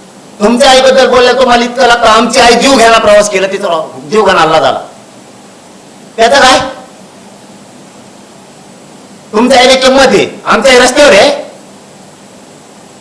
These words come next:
आमच्या आईचं दूध प्यायला लेकरं नाहीत का आम्ही?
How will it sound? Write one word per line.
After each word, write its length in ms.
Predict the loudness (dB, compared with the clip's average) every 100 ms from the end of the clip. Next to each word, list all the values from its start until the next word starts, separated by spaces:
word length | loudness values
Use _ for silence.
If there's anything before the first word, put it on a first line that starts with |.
| -20 -20 -10
आमच्या 300 | -6 -2 0
आईचं 240 | 0 0
दूध 100 | -2
प्यायला 280 | 0 2 2
लेकरं 340 | 2 2 2 0
नाहीत 140 | 0
का 100 | 0
आम्ही? 320 | 0 -2 -4